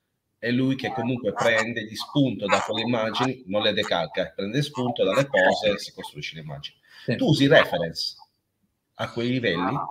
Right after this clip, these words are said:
Speaker 2: Io uso reference in maniera indiretta, cioè nel senso che soprattutto per questi ultimi progetti, perché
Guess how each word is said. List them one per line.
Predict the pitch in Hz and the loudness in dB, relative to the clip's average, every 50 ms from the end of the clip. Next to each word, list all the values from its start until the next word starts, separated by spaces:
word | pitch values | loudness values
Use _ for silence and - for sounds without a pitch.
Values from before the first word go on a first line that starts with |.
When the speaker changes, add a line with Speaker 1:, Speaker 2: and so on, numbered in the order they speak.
| 90 90 - - - 156 165 170 196 - | -6 -8 -8 -6 0 2 2 2 2 2
Speaker 2:
Io | - 165 190 214 240 233 233 214 | 6 10 12 12 12 12 12 10
uso | 190 165 175 170 | 8 10 10 10
reference | 165 175 190 190 - 202 196 196 190 190 190 190 185 - - 190 185 185 175 165 | 10 10 8 8 10 10 10 12 10 10 8 6 4 4 8 10 10 12 12 10
in | 151 151 | 8 8
maniera | 147 147 147 147 151 160 156 151 | 6 6 6 8 8 10 10 10
indiretta, | 147 143 139 135 131 131 139 131 131 123 107 - - - - 113 107 | 10 8 6 6 8 10 10 10 10 10 8 4 0 0 2 2 2
cioè | - - 113 | 2 2 0
nel | 117 113 | 0 0
senso | - - 131 135 135 - - 131 | 0 2 2 2 4 4 2 2
che | - - 127 120 120 117 | 4 4 6 6 6 4
soprattutto | - 123 113 - 120 120 - - 139 143 147 139 | 2 0 0 0 -2 0 2 2 4 6 6 6
per | 135 131 123 123 120 120 120 - - | 8 8 8 8 8 8 6 4 2
questi | - 127 120 - - 127 | -2 -2 0 2 2 2
ultimi | 127 123 127 127 123 123 | 2 2 2 0 0 0
progetti, | 120 - 120 113 123 131 120 113 - - - 113 - | 0 0 2 4 6 6 6 6 4 0 -6 -8 -8
perché | - - 113 104 - | -8 -8 -10 -10 -10